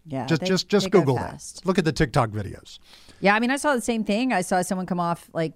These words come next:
Speaker 1: you know, in a, a van, come off the exit of Pe-, Pelham exit, and just weave in between traffic, just
Speaker 2: Oh, yeah.
Speaker 1: literally going so fast and, and missing the other cars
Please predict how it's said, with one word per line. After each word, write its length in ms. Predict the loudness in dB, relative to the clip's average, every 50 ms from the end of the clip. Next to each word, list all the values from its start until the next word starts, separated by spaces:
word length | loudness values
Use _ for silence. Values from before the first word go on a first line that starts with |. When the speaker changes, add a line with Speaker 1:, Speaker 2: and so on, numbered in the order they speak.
| _ _
Speaker 1:
you 80 | -6 -6
know, 220 | -4 -4 -6 -6
in 160 | -6 -6 -6
a, 420 | -4 -6 -6 -8 -10 -12 _ -8 -8
a 40 |
van, 360 | -4 -4 -4 -2 -2 -4 -4 -4
come 140 | -4 -4
off 160 | -4 -4 -6 -4
the 80 | -6
exit 240 | -6 -6 -6 -8 -8
of 100 | -8 -6
Pe-, 200 | -8 -8 -8 -8
Pelham 280 | -8 -6 -6 -4 -4 -4
exit, 380 | -6 -6 -6 -8 -8 -8 -8
and 80 | -10 -8
just 300 | -8 -8 -8 -8 -14 -20 _ _ _ _ _ _
weave 420 | -10 -4 -2 -2 0 0 0 -2 -2
in 80 | -4
between 320 | -4 -6 -6 -6 -8 -8 -6
traffic, 460 | -4 -2 -2 -2 -2 -6 -8 -8 _
just 160 | -6 -4 -4
Speaker 2:
Oh, 40 | -4
yeah. 120 | -4 -4
Speaker 1:
literally 560 | -4 -4 -4 2 4 4 4 4 2 0 0
going 200 | 2 0 0 0
so 160 | 0 -2 -2 0
fast 240 | 0 0 0 -2 -6 -6
and, 240 | -4 -4 -4 -4 -8 _
and 360 | -6 -4 -2 -2 0 0 0 2
missing 640 | 2 2 0 0 -2 -4 -2 -2 -2 -2 -4 -6 -8 _ _ _ _ _ -4
the 100 | -2 0
other 180 | 0 0 -2
cars 520 | -4 0 0 2 2 2 2 0 -2 -8